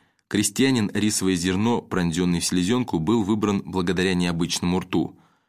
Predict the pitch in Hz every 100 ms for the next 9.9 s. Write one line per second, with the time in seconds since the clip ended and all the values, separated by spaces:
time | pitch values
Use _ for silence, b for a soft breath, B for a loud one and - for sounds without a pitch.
0 | b - 113 104 95 101 - 139 - 87
1 | 87 90 90 90 87 90 85 87 87 85
2 | - 87 87 120 - 113 101 104 101 92
3 | 90 90 90 85 - 69 - b b b
4 | - 92 - 101 - 104 123 113 - 92
5 | 95 98 82 90 117 120 120 110 95 B
6 | B 104 92 95 95 - 92 87 82 82
7 | 90 90 85 76 - _ _ - 98 95
8 | - 101 107 104 131 123 107 90 98 98
9 | 90 90 90 87 - 123 117 120 101